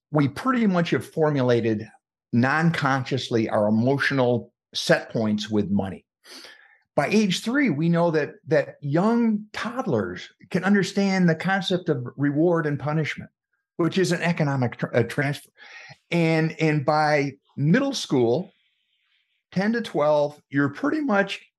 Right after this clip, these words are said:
established in your mindset and belief set with money. And it's not so much the family, it is your peer group.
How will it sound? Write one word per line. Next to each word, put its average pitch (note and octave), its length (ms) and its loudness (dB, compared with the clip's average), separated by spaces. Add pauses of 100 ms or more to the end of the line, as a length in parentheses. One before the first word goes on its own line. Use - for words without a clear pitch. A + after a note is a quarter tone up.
(120)
established D#3+ 760 -2
in C3 140 0
your B2+ 100 2
mindset C3 520 0
and A2+ 100 2
belief B2 320 0
set G#2+ 220 0
with G2+ 120 -2
money. C#3 460 -2 (240)
And G#3+ 140 2
it's G#3 140 -2
not - 160 0
so C4 100 0
much A3 220 0
the F#3 80 0
family, E3+ 420 0
it C3 160 0
is C3+ 180 0
your B2+ 140 0
peer A#2+ 360 -2
group. F2 420 -8